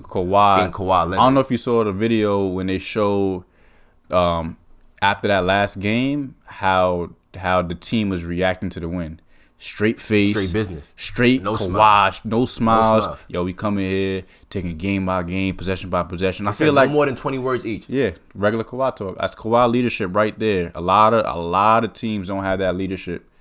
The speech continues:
Speaker 1: Well, we gonna see. I do wanna say, I do feel like Warriors fans should be embarrassed. For
Speaker 2: Why
Speaker 1: sure.
Speaker 2: should they be embarrassed?
Speaker 1: 'Cause he was talking all that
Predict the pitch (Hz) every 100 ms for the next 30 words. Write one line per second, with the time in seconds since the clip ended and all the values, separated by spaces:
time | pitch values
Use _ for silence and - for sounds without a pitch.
0 | - - - _ _ - 85 87 101 110
1 | 95 131 101 85 _ - _ - 101 120
2 | 180 165 143 117 120 110 98 92 - -
3 | 90 90 117 120 - 117 104 98 90 87
4 | - - _ _ - - 95 107 113 104
5 | - - 104 104 98 - 104 92 95 87
6 | 87 104 87 - - - _ _ _ _
7 | - 85 92 98 87 90 87 95 80 71
8 | _ _ _ _ _ _ - 98 85 98
9 | 101 - 107 107 104 104 101 98